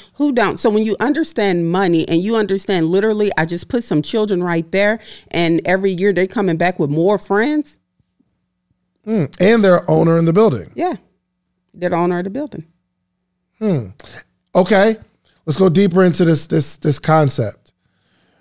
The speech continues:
Speaker 2: Because we're acquiring the building, but I'm also an owner in the building.
Speaker 1: Mm-hmm.
Speaker 2: So right now we're segmenting it. We got the business, the, the, we're gonna call it, uh,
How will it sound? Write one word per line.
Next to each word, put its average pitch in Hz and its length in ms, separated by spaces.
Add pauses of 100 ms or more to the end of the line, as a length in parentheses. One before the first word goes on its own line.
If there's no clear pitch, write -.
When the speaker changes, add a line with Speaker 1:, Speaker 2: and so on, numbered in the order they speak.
(280)
Speaker 2:
Because 160 720 (840)
we're 175 160
acquiring 214 580
the 151 80
building, 139 680 (280)
but 160 100
I'm 151 140 (100)
also 175 760
an 143 220
owner 180 380
in 147 140
the 135 100
building. 117 400 (120)
Speaker 1:
Mm-hmm. 202 260 (880)
Speaker 2:
So 170 180
right 190 200
now 202 160
we're 175 100
segmenting 143 680
it. 135 120 (340)
We 143 80
got 160 160
the 165 80
business, 127 460
the, 131 380
the, - 180 (340)
we're 143 100
gonna 147 160
call 160 320
it, 151 200
uh, 139 480